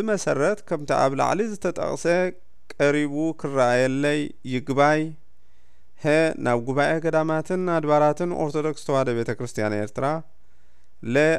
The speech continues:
ኣብታ ብሃዋርያዊት እምነት ሰንሰለት ኣደ ዝኾነት ኦርቶዶክሳዊት ተዋህዶ ቤተ ክርስቲያን ግብጺ ይግባይ ኢለ ኣለኹ። እዚ ኩሉ ነቲ ድፍኢት ናይ ኣቶ ዮፍታሄ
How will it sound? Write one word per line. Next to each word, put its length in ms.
ኣብታ 300
ብሃዋርያዊት 760
እምነት 380
ሰንሰለት 600
ኣደ 320
ዝኾነት 420
ኦርቶዶክሳዊት 680
ተዋህዶ 280
ቤተ 220
ክርስቲያን 580
ግብጺ 280
ይግባይ 420
ኢለ 160
ኣለኹ። 260
እዚ 180
ኩሉ 280
ነቲ 240
ድፍኢት 460
ናይ 180
ኣቶ 240
ዮፍታሄ 420